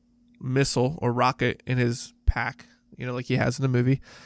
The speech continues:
and it would, like, it was, like, spring loaded and it would shoot out, but then the toy was recalled because it was, like, a choking hazard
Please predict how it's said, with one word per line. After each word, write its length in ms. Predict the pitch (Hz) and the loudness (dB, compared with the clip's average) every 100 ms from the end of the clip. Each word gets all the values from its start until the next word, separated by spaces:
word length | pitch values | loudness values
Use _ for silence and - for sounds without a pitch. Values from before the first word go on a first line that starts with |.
| - - | -8 0
and 140 | 131 | 4
it 40 | |
would, 160 | 127 120 | 6 6
like, 200 | 113 - | 4 4
it 40 | 123 | 2
was, 120 | 120 | 2
like, 80 | - | 0
spring 260 | - 147 | 2 4
loaded 280 | 135 120 135 | 6 6 6
and 100 | 131 | 6
it 40 | 117 | 4
would 120 | 113 | 2
shoot 300 | - 143 123 | 2 4 6
out, 240 | 117 151 | 4 4
but 100 | 143 | 2
then 220 | 139 127 | 2 2
the 80 | 120 | 0
toy 220 | - 127 | 0 2
was 180 | 117 113 | 2 2
recalled 560 | 190 233 139 127 123 139 - - - - - - | 4 4 6 6 6 2 -8 -20 -20 -20 -8 -2
because 840 | 131 - 120 120 117 - - - - | 0 4 6 6 4 0 -2 -4 0
it 100 | 123 | 2
was, 140 | 117 | 4
like, 120 | 120 | 2
a 80 | 113 | 0
choking 340 | - 143 143 | 2 4 4
hazard 640 | 131 123 120 123 123 123 | 2 4 4 4 4 2